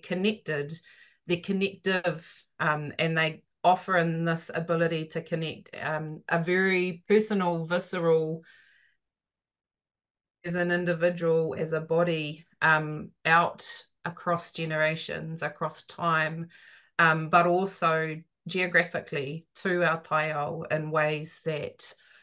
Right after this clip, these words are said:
um, I think, and, and we've touched on this a little bit, but I think in ways that the extractive and extremes of settler colonialism,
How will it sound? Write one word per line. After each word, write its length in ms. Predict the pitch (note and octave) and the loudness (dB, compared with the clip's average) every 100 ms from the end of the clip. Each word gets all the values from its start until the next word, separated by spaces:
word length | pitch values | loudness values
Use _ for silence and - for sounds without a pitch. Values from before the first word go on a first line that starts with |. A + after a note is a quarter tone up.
| _ - | _ -2
um, 300 | D#3 D3 - | 0 0 2
I 120 | E3 | 2
think, 480 | E3 - F3 - - - - - _ _ _ _ _ _ _ _ _ _ _ _ | 2 0 -2 -2 -12 -16 -16 -20 _ _ _ _ _ _ _ _ _ _ _ _
and, 180 | F3 E3+ | -6 -2
and 160 | F3+ F3+ | -2 0
we've 180 | F3 | 0
touched 300 | - A3+ - | 2 0 2
on 120 | G#3 F#3 | 0 0
this 180 | E3+ | 0
a 40 | G3 | 2
little 180 | F#3+ G3 | 2 4
bit, 220 | E3 - | 2 2
but 120 | E3+ | 4
I 80 | E3 | 4
think 420 | D#3+ F#3 E3+ - - - - - _ - | 2 -2 -2 -4 -14 -16 -18 -20 _ -2
in 200 | F3+ F#3 | -2 2
ways 440 | F3+ F3 F3+ F3+ E3+ | 8 8 8 2 -2
that 440 | E3 E3+ D#3 - - _ | 2 4 4 0 -8 _
the 240 | E3 E3+ E3 | -6 0 2
extractive 880 | - - - F#3 - - F3 E3 | 2 -2 0 0 0 2 2 4
and 140 | D#3+ D3+ | 2 0
extremes 1000 | - - - - F3+ F#3+ F#3 F3 E3+ | -4 -4 -2 2 4 4 2 0 0
of 240 | D#3 D#3 D#3+ | 0 -2 -2
settler 380 | - E3+ - D#3+ | -4 -4 -4 -6
colonialism, 1120 | D#3+ D#3 D#3 D3+ D3 D3 D3 D3 C#3+ C#3 | -2 -2 -2 -4 -4 -4 -4 -6 -6 -8